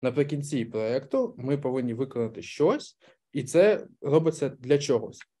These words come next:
Е, згодом, е, протягом проєкту вам необхідно уважно контролювати всі процеси, аналізувати перебіг подій, адаптуватись до нього. Що я маю на увазі, да? Е, на жаль, на жаль, ми не завжди можемо передбачити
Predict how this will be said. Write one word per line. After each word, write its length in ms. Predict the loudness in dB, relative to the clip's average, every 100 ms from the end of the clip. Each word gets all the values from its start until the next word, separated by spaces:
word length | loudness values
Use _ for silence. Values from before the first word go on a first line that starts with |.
| _ _ _ _ -4
Е, 300 | -2 0 -2
згодом, 640 | -4 2 6 6 6 2 0
е, 200 | 2 2
протягом 460 | 4 2 2 0 0
проєкту 640 | 4 4 2 2 2 2 -4 _
вам 280 | 2 4 4
необхідно 540 | 2 0 -4 -4 -2
уважно 440 | -2 2 2 2 -4
контролювати 540 | -8 -6 -2 0 -2
всі 240 | -6 -6 -6
процеси, 560 | -6 -4 -2 -2 -6
аналізувати 580 | -10 -8 -4 -2 -2 -2
перебіг 480 | -4 0 2 0 -4
подій, 380 | -8 -6 -8 -8
адаптуватись 640 | -8 -8 -2 2 2 0 -10
до 100 | -12
нього. 240 | -12 -16
Що 200 | -10 2
я 80 | 2
маю 200 | 4 0
на 100 | 0
увазі, 380 | -2 -2 -4 -6
да? 260 | -6 -6 -8 _ -20 0
Е, 300 | 2 2 0
на 180 | 2 4
жаль, 400 | 6 4 4 2 -4
на 120 | -6 -2
жаль, 300 | 2 2 0
ми 560 | -4 -2 0 0 0 -4 -8
не 180 | -4 -4
завжди 360 | 0 0 0 -4
можемо 340 | -4 -4 -4
передбачити 920 | -4 -4 -2 -2 -2 -6 -4 -2 -2